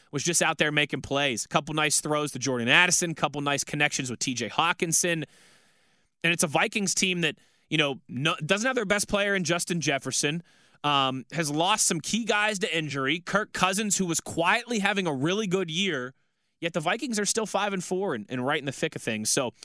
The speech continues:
big credit to, uh, to Josh Dobbs. Um, and you gotta love that. Just a guy that, you know, we, we saw him do some good things here in Pittsburgh, saw him do some good things in Arizona. Now, once again, in Minnesota,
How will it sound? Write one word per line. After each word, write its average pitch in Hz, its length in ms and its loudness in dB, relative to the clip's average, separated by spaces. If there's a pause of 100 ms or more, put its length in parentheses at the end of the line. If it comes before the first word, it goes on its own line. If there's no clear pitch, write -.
(240)
big 175 140 0
credit 175 360 2
to, 160 300 0
uh, 139 260 2
to - 100 -8
Josh 147 320 0
Dobbs. 139 480 0 (500)
Um, 117 580 0 (140)
and 160 120 0
you 156 60 0
gotta 147 240 2
love 120 220 0
that. 113 180 -2
Just - 200 -2
a 143 40 0
guy 139 280 2
that, 131 160 -2 (420)
you 143 100 -2
know, 135 120 0
we, 135 200 -2
we 127 120 -8
saw 156 340 2
him 151 220 0
do 147 140 0
some 143 180 0
good 147 200 -2
things 143 220 0
here 147 140 0
in 143 100 -2
Pittsburgh, 143 680 -2 (240)
saw 156 360 2
him 151 260 0
do 156 160 -2
some 147 160 -2
good 147 200 0
things 147 260 2
in 143 60 2
Arizona. 139 600 2
Now, 156 360 4
once 156 300 2
again, 143 440 0
in 139 160 -2
Minnesota, 135 640 0